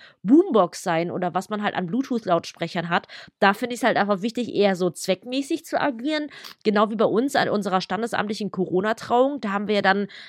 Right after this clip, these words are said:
einfach so ein, so ein Bildschirm, so ein, wirklich so ein Computerbildschirm draußen vor die Trauung, weil wir durften natürlich auch nur mit einer begrenzten Anzahl an Leuten rein.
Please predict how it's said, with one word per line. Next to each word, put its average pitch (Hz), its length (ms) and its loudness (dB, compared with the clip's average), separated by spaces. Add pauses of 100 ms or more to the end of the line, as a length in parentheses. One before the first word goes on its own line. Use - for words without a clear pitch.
einfach 214 300 2
so 214 120 -2
ein, 196 280 -2 (100)
so 185 180 -2
ein 180 140 0
Bildschirm, 226 420 2
so 180 80 0
ein, 175 140 -2
wirklich - 240 -6
so 208 60 -6
ein 180 40 -8
Computerbildschirm 185 1200 2 (360)
draußen 277 420 2
vor 240 140 -2
die 208 120 -2
Trauung, 226 440 6
weil 208 120 4
wir 190 80 2
durften 226 280 -2
natürlich 202 340 0
auch 156 140 -4
nur 240 100 -2
mit 254 160 -2
einer 262 100 -2
begrenzten 240 760 -6
Anzahl 226 300 -2
an 233 140 -2
Leuten 240 300 -2 (140)
rein. 269 240 -2